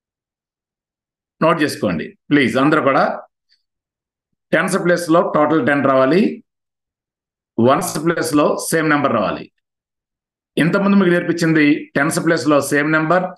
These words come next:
వన్స్ place లో total టెన్, ఇదివరకు నేర్చుకున్నారు. ఇప్పుడు ఇదో కొత్త టెక్నిక్ అనమాట. ఓకే, యా.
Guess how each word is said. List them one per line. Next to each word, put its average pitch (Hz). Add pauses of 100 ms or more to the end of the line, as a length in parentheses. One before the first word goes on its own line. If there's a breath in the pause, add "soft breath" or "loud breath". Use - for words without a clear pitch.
(300)
వన్స్ 139
place 147
లో 175
total 143
టెన్, 151
ఇదివరకు 139
నేర్చుకున్నారు. 127
ఇప్పుడు 143
ఇదో 139
కొత్త 139
టెక్నిక్ 127
అనమాట. 120 (840)
ఓకే, - (840)
యా. 110